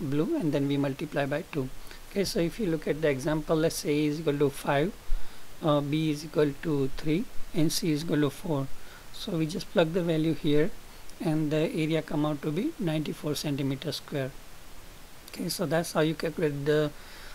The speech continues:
surface area of rectangular prism. Now if we look at the sphere,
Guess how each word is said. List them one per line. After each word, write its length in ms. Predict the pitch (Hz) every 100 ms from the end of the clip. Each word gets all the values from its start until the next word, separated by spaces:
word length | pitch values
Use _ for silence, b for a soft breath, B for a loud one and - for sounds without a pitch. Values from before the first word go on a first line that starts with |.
| B
surface 600 | - - 160 - 190 -
area 300 | 165 143 147
of 180 | 143 -
rectangular 580 | 151 139 - 147 147 151
prism. 440 | 151 160 151 196 226 - B B - -
Now 320 | 170 147 143 -
if 240 | 190 139 -
we 80 |
look 260 | 147 147 139
at 140 | 143
the 80 | 135
sphere, 460 | 135 - 175 156